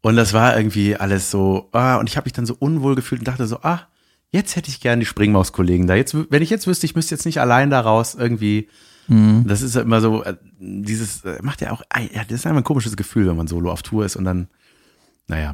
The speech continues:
Speaker 1: die Show war trotzdem toll, hat richtig Spaß, was heißt trotzdem, es hat einfach richtig Bock gemacht, ging auch sehr lang meinerseits und, äh,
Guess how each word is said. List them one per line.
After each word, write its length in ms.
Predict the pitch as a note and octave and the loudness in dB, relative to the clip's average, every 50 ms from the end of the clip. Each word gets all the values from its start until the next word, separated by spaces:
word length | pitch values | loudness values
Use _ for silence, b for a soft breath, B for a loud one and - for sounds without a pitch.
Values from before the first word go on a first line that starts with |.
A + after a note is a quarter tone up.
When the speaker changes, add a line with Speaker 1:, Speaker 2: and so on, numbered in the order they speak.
| C#2+ D#2+ - | -10 -4 -2
Speaker 1:
die 80 | - G#2 | 0 2
Show 160 | - C#3+ C#3 | 4 4 4
war 80 | B2 | 4
trotzdem 320 | - - - - - G#2 F#2 | 2 0 -2 -2 -2 -4 -2
toll, 180 | - A2+ A#2+ | 0 0 0
hat 160 | B2 A2 - - | 0 0 -2 -2
richtig 220 | B2+ - - - | -4 -4 -6 -8
Spaß, 300 | - - G#2+ G#2+ - - | -6 -4 -4 -4 -6 -8
was 100 | - - | -10 -10
heißt 140 | - - - | -10 -10 -10
trotzdem, 420 | - - F2 E2+ - - - D#2+ D#2 | -6 -6 -6 -6 -6 -8 -6 -6 -4
es 120 | D2+ - | -4 -4
hat 160 | A2 - - | -4 -2 0
einfach 260 | G#2 A#2 G2 E2+ - | 0 0 0 0 -2
richtig 200 | - A#2+ - - | -4 -6 -6 -4
Bock 160 | - G#2+ A2+ - | -4 -4 -2 -2
gemacht, 300 | C3 B2+ C#3 E3 - b b b b b b b b b b _ | -2 -2 -2 -2 -6 b b b b b b b b b b _
ging 160 | - C3 C3+ | -6 -4 -4
auch 140 | G2 F2 - - - | -4 -6 -8 -10 -4
sehr 180 | - G2 F#2+ | -2 0 2
lang 200 | F#2+ F#2 A#2 C3+ | 2 2 0 2
meinerseits 680 | A#2+ F#2 F2+ F#2+ F#2+ F2 D#2+ F2+ F#2+ A2+ A#2+ - - | 2 2 2 2 2 0 0 0 -2 -2 -4 -8 -12
und, 440 | - - G2 G2 F#2+ F#2 F2+ - - | -8 -6 -2 -2 0 -2 -2 -4 -6
äh, 300 | - F2+ E2+ E2+ E2+ E2+ | -4 -4 -2 -2 -4 -4